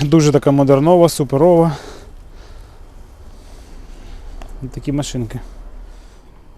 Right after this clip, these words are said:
Часто, до речі, питають кашкайчики до десяти.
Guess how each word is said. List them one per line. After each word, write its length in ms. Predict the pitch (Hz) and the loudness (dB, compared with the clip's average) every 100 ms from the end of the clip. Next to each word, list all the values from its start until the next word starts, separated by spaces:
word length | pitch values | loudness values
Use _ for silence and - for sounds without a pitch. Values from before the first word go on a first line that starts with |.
| - - - - | -20 -20 -20 -4
Часто, 280 | 151 135 131 | -2 -2 -2
до 140 | 135 | 2
речі, 200 | 139 139 | 2 0
питають 420 | - 123 139 123 | -6 2 2 2
кашкайчики 640 | - 127 - 135 120 120 127 | -2 -4 0 0 0 -4 -4
до 180 | 117 127 | -2 -2
десяти. 560 | 123 - 135 131 117 | -2 -2 -4 -4 -4